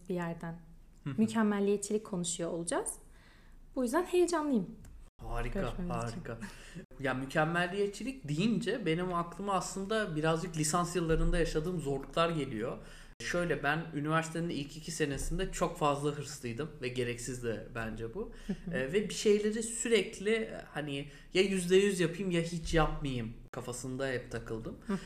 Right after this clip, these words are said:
Speaker 2: Fakat hani ikinci sınıfın sonunda bunun beni çok yormaya başladığını hissetmiştim.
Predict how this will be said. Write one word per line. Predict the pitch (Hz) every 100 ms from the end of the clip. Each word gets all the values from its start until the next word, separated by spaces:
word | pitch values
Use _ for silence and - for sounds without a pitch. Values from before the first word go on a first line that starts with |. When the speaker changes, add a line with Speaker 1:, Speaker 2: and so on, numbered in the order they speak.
| -
Speaker 2:
Fakat | 196 220 233 226
hani | 208 214
ikinci | 202 208 202
sınıfın | 214 214 208 - 214
sonunda | - - 170 175 185 170 139 180 - - - 143
bunun | 160 202
beni | 185 220 220
çok | - 202 -
yormaya | 156 156 165 185
başladığını | 160 151 151 147 170
hissetmiştim. | 175 - 127 - 135 - 226